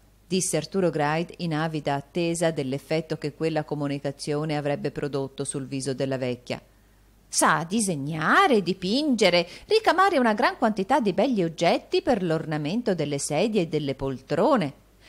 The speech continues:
Pantofole, Margherita, astucci d'orologio, catenine di crini e mille piccoli graziosi gingilli dei quali non son capace neppure di dirvi il nome.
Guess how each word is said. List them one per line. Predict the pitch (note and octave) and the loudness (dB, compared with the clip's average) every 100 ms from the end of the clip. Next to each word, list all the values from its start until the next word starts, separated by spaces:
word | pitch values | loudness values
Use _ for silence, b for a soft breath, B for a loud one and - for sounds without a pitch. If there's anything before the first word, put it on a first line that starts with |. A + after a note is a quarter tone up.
| - | 0
Pantofole, | F#3 F#3+ F#3 G3+ C4+ B3 F#3+ G3 | 0 2 2 6 6 6 2 0
Margherita, | F#3 F#3 F#3+ F#3 F#3 F#3 G3+ B | 0 0 0 0 0 0 -2 B
astucci | E4+ G4 - G#4 - A#3+ | -4 -2 0 0 0 0
d'orologio, | G#3+ F#3 D3 A3+ G3+ F#3 F#3+ | 2 2 4 4 4 2 -2
catenine | A#3 A#3 G3+ G3+ G#3+ G3 | 0 -2 0 0 -2 -2
di | F3+ | -6
crini | - - E3+ A#3 F#3+ F#3 | -10 -8 -4 -4 -2 0
e | |
mille | F#3+ A3 C4 - | 0 -2 0 0
piccoli | C4+ C4 A#3 G3+ | -2 -4 -2 0
graziosi | G3 F#3+ - C4 A3+ A3 | 0 -2 -2 -2 0 -2
gingilli | A#3 A3+ A3 C#4 F4+ D4 D4 | 0 0 0 0 0 -2 -2
dei | C#4 D4 | 0 -2
quali | - C4 C4 | 2 2 2
non | G#3+ G#3 | 0 -2
son | - F3 | -4 -2
capace | G3+ A#3+ C4 G3+ | -2 -2 -2 -2
neppure | G3+ - C#4 | -4 -4 -4
di | A3+ G3+ | -4 -4
dirvi | A#3 A#3+ A#3 | -4 -4 -4
il | |
nome. | G3+ C#3 B2+ | -2 -4 -4